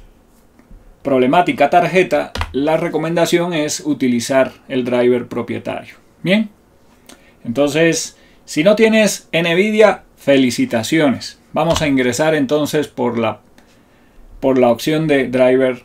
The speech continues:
open source. Este driver open source sería para tarjetas A M D Radeon o integradas de Intel.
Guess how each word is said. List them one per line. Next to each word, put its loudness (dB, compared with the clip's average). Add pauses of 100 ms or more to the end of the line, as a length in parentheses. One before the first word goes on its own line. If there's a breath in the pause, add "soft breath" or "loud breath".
(120)
open -2
source. 2
Este -2
driver 2
open 2
source 4
sería 2
para 2
tarjetas -4
A -2
M -2
D -4
Radeon 0
o 0
integradas -2
de -2
Intel. -2